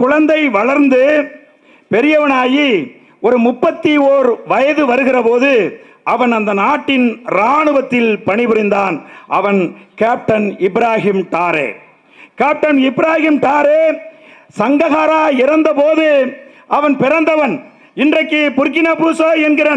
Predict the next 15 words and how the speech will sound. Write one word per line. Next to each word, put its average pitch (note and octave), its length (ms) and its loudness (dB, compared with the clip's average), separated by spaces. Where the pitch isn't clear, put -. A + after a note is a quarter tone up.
நாட்டின் D#4+ 460 0
அதிபராக D#4 540 0
முப்பத்தி D#4+ 480 0
நான்கு D#4 340 2
வயது D#4+ 300 2
கேப்டன் D4+ 480 0
இப்ராஹிம் D4+ 580 0
டாரே C#4+ 320 2
பதவியேற்று C#4+ 640 0
இருக்கின்றான். B3 540 0
அதே B3 240 2
போலதான் D4+ 580 0
நம்முடைய D#4 300 0
மருதீர்வர்கள், D#4 760 0
சிவகங்கை D#4 520 0